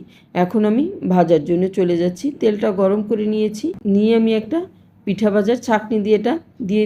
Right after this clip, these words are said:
দিলাম, কারণ হাত দিয়ে দিলে পাপড়িগুলো মিশে যাবে, তখন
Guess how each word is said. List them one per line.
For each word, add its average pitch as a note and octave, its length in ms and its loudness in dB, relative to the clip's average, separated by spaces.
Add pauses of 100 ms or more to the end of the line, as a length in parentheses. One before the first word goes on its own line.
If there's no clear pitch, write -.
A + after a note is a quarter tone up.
দিলাম, G#3+ 200 0 (120)
কারণ G3 240 2 (380)
হাত F#3+ 220 4
দিয়ে A3 220 0
দিলে A3+ 160 2 (120)
পাপড়িগুলো G#3+ 500 0 (380)
মিশে G#3 420 4
যাবে, A3+ 160 2 (120)
তখন D4 200 -2